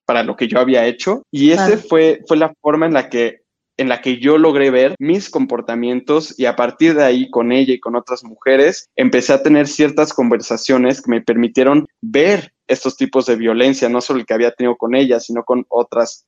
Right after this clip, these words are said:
Speaker 1: mujeres, ¿no? Este, con una con la que estuve enamorado, ¿no? Según yo, y, y no entendía que el no era no, y seguía insistiéndole que, que porque también tenía esta idea machista, ¿no? De, de la mujer te va a decir que no, y tú tienes que insistir, y, y
Speaker 2: Claro.
Speaker 1: empezó todo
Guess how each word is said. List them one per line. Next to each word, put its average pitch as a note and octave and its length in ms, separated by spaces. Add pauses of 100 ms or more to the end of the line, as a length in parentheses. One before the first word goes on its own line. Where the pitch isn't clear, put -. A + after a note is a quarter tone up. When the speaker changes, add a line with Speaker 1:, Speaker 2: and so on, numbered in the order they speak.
Speaker 1:
mujeres, B2+ 580
¿no? A#2+ 300
Este, A2 300
con A#2 160
una B2 140
con A2+ 120
la A2+ 100
que B2 60
estuve B2 240
enamorado, A#2+ 680
¿no? A#2 200
Según A2 380
yo, A#2+ 320
y, A2+ 140
y - 420
no A#2+ 80
entendía B2 400
que A#2+ 80
el A2+ 100
no A#2 160
era A#2+ 160
no, C#3 480
y B2+ 140
seguía B2+ 400
insistiéndole C3 960
que, A#2 260
que A#2+ 100
porque - 260
también C#3+ 520
tenía C3+ 220
esta C3+ 140
idea C3 180
machista, B2+ 680
¿no? A#2 200
De, A#2 240
de F2+ 100
la A#2 120
mujer A#2 440
te C#3 60
va - 20
a B2+ 80
decir - 200
que A#2+ 100
no, A#2+ 280
y A#2+ 60
tú B2 140
tienes B2 260
que A#2+ 80
insistir, C3+ 580
y, B2 200
y D3+ 100
Speaker 2:
Claro. D#3 60
Speaker 1:
empezó F3+ 440
todo G#3+ 420